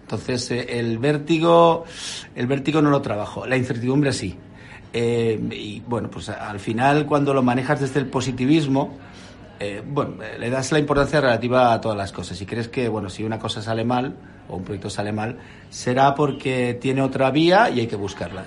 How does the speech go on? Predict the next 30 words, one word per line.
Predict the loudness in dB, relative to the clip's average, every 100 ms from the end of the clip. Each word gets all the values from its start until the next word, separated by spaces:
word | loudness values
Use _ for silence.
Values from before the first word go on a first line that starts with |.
| -10
Entonces, | -4 -4 0 0 0 0
eh, | 0 0 -2 -6 -16 -6 4
bueno, | 6
te | 8
reconozco | 4 2 0 0 0
que | 4
todavía | 4 6
estoy | 4 2 0
en | 2
esa | 0 -2 -2
fase | -2 -2 2
de, | 2 2 0 -4 -6
de | -4 -4
entender, | -4 -6 -6 -6 -4 0 0
eh, | 0 -2 -4
cómo | 0 2
debo | 2 0
gestionar | -2 -4 -4 -2 0
bien | 0
mi | 0
tiempo, | 0 -2 -2
que | -6
para | -6 -6
mí | -6 -6
es | -4
el | -4
bien | -2 -4
preciado. | -4 -6 -6 -6 -8 -14 -18 -20 -10
Ah, | -4 -2 -2 -4 -4 -6 -6 -8 -8 -8 -10
eh, | -12 -12